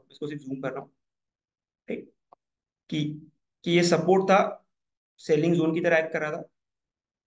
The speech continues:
एक बार ये selling zone पूरा clear हो गया, stock अगर उसके ऊपर आया तो वापस ये support की तरह act कर रहा है। यस और नो? आप देखो यहाँ पर वापस support की तरह act कर रहा है। यस, इसी तरह clear,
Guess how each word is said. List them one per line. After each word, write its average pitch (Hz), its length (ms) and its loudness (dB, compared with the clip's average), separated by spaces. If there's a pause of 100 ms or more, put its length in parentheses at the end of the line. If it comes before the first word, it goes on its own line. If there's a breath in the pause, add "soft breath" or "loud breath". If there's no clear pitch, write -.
(100)
एक 196 220 2
बार 208 140 6
ये 208 80 4
selling 190 420 2
zone 190 280 0 (380)
पूरा 185 180 0
clear 180 320 0
हो 170 80 0
गया, 165 220 0
stock 175 320 -2
अगर 175 140 -4
उसके 170 220 -6
ऊपर 160 260 -2
आया 131 120 0
तो - 320 -14
वापस 160 300 -2
ये 185 80 -4
support 156 360 -6
की 147 60 -8
तरह 135 160 -6
act 127 140 -12
कर - 60 -20
रहा 131 100 -18
है। 151 60 -6
यस 180 140 -4
और - 80 -2
नो? 175 60 0
आप 156 80 -2
देखो 160 160 -4
यहाँ 156 140 -4
पर 170 80 -2
वापस 175 240 -4
support 156 260 -12
की - 60 -20
तरह 139 160 -8
act - 140 -12
कर - 80 -20
रहा - 80 -20
है। - 920 -8
यस, - 340 -4 (3000)
इसी 233 240 -2
तरह 202 320 6 (1160)
clear, 185 500 -2